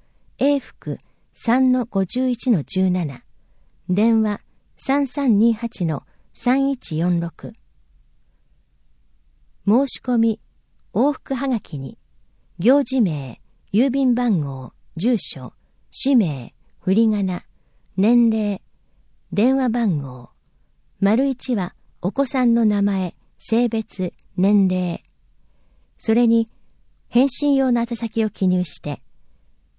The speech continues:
丸一は八月十五日、丸二は八月二十二日、いずれも必着で、同体育館へ。泳力アッ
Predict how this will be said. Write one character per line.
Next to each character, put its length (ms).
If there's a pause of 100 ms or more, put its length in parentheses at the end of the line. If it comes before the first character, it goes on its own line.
丸 260
一 320
は 160 (220)
八 320
月 240
十 260
五 140
日、 340 (960)
丸 280
二 120
は 220 (160)
八 300
月 220
二 200
十 180
二 160
日、 400 (1080)
い 120
ず 160
れ 100
も 140
必 180
着 300
で、 200 (320)
同 220
体 280
育 180
館 240
へ。 200 (2500)
泳 220
力 320
ア 20
ッ 60